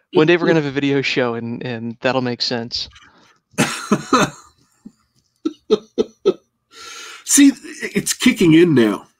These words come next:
Speaker 2: You guys don't know this. I woke up very close to start time for the show, and I decided, "Hey, I don't need food because, uh,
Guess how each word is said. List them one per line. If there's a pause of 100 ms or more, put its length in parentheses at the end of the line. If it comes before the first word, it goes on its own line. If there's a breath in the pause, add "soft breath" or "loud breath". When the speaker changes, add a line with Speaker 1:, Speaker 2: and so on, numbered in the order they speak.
(440)
Speaker 2:
You
guys
don't
know
this.
I
woke
up
very
close
to
start
time
for
the
show, (680 soft breath)
and
I
decided,
"Hey,
I
don't
need
food
because, (720)
uh,